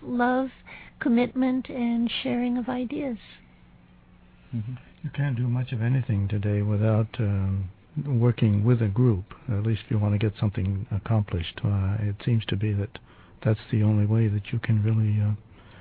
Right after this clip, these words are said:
Speaker 3: really, uh, accomplish your task today,
Speaker 1: Mm-hmm.
Speaker 3: whatever you need.
Speaker 2: Yeah, from what I see, it's a, uh, a step along the, uh, along the path of spiritual ev-, evolution to go,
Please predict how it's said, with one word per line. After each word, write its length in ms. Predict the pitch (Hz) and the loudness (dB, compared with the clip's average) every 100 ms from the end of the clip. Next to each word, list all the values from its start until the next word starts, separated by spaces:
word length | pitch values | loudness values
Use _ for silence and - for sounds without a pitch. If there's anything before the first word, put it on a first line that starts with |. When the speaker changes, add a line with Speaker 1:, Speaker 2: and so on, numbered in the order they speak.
| - - - - | -20 -20 -20 0
Speaker 3:
really, 320 | 107 107 104 | 4 6 4
uh, 640 | 113 117 110 101 101 104 123 | 0 -2 -2 -2 -2 -2 -2
accomplish 440 | - 127 120 107 | 6 6 8 4
your 100 | 117 | 4
task 340 | - 123 117 - | 4 4 4 0
today, 200 | - 104 | -4 -2
Speaker 1:
Mm-hmm. 540 | 107 104 107 262 - 120 | 0 0 -4 -14 -8 -4
Speaker 3:
whatever 180 | 107 110 | -2 0
you 120 | 107 | 0
need. 260 | 110 107 101 - - - - | 0 0 -4 -20 -20 -20 -4
Speaker 2:
Yeah, 180 | 123 113 | -2 0
from 180 | 170 165 | 2 4
what 80 | |
I 120 | 156 131 | 4 4
see, 320 | - 147 123 - - - | 4 2 2 -8 -20 0
it's 200 | 120 - | 0 4
a, 240 | 123 117 113 | 6 6 6
uh, 220 | 113 120 | 4 0
a 20 | - | 0
step 200 | 131 - | 2 4
along 320 | 113 110 107 | 6 6 6
the, 280 | 104 104 104 - - - - - - - 117 | 6 4 2 -2 -20 -20 -20 -20 -20 -8 0
uh, 140 | 107 110 | 2 4
along 260 | 110 110 | 6 8
the 60 | 110 | 6
path 340 | - 113 107 | 4 2 2
of 80 | 101 - | -4 0
spiritual 640 | - 110 107 110 104 104 | 4 4 4 4 4 2
ev-, 60 | |
evolution 640 | 101 104 101 110 - 98 98 - | 2 6 6 6 4 2 2 2
to 100 | 107 | 4
go, 260 | 117 120 | 6 4